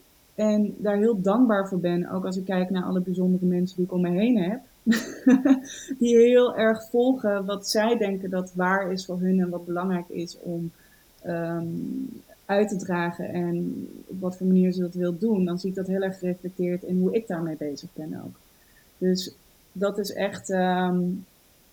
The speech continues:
dat gaat voor mij over dat open blijven staan. Dus aan de voorkant zacht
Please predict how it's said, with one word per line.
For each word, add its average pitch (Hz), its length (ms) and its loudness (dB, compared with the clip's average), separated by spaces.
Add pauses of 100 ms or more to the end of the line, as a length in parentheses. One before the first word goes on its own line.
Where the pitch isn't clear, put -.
dat 185 240 -2
gaat 214 320 0
voor 190 80 -4
mij 180 260 4
over 185 220 2
dat 185 180 0
open 202 320 0
blijven 165 320 -2
staan. 175 440 -4
Dus 190 180 -4
aan 185 120 -2
de 185 160 0
voorkant 196 500 -2
zacht - 440 -8